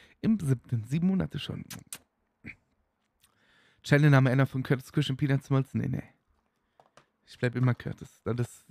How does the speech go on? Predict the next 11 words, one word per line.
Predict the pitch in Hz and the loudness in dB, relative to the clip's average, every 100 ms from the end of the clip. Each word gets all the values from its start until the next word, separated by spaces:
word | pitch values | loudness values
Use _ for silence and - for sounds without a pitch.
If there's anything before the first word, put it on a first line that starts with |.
| - | -6
ich | - - | -4 -2
bin | 120 | -2
Curtis. | 117 120 - - _ _ _ _ _ _ _ _ _ _ _ _ _ _ _ - | -2 -6 -8 -20 _ _ _ _ _ _ _ _ _ _ _ _ _ _ _ -10
Aber | 123 127 | -6 -6
krasser | - 127 120 | -6 -2 0
Unterschied. | 127 127 - 120 | 0 -2 -4 -6
Ich | - - | -4 -4
denk | 175 214 | 0 2
mal, | 208 185 | 2 4
wir | 160 | 4
schaff-, | - 156 | 2 0